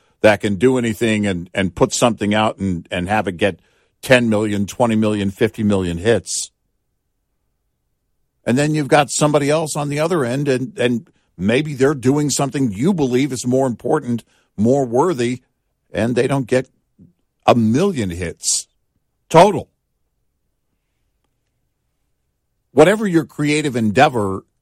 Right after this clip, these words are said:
is, is never going to be rewarded just because you believe it should be. Every bit of it has to be earned.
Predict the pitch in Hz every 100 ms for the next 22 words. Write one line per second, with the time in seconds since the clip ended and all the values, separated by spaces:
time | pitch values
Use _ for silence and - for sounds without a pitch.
0 | - 180 143 85 - - - - _ _
1 | _ _ _ _ _ _ _ - 92 127
2 | 156 127 104 127 110 95 120 110 87 82
3 | _ _ _ _ _ _ _ _ 101 107
4 | 101 131 135 113 92 87 _ _ - 113
5 | - 123 - 120 92 85 _ 82 98 151
6 | 107 110 160 107 - - - 117 71 -
7 | _ _ _ _ _ _ _ _ _ _
8 | _ _ _ _ _ _ _ _ _ _
9 | _ _ 139 170 175 160 151 120 110 113
10 | 101 - 87 87 92 57 _